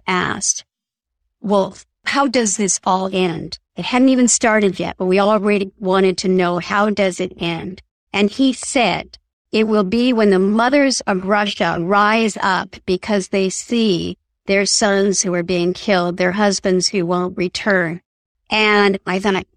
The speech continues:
"Oh, yeah." But now I worry about that because I don't think that the reality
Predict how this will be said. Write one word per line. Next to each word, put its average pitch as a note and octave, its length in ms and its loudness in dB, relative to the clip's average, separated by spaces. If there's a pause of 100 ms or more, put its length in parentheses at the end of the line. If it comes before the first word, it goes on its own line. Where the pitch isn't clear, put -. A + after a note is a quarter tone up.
(100)
"Oh, G#3 240 -4
yeah." G#3+ 300 -2 (480)
But A3+ 140 0
now B3 520 2
I A#3 220 0
worry A#3 460 2
about E3+ 400 -4
that - 320 -10 (580)
because A3 240 0
I G3+ 240 2
don't B3 380 0
think A#3 360 0
that - 140 -6
the F#3+ 100 0
reality F#3 1000 0